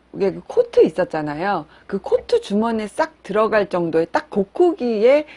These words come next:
그 책이 있었어요. 문고판이라고. 아시죠? 삼중당 문고. <laughs> 그게, 그걸 많이 샀죠. 저도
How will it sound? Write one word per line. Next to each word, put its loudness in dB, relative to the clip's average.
그 -8
책이 -4
있었어요. -6
문고판이라고. -6
아시죠? -2
삼중당 -2
문고. -8
<laughs> -8
그게, 2
그걸 0
많이 0
샀죠. -12
저도 2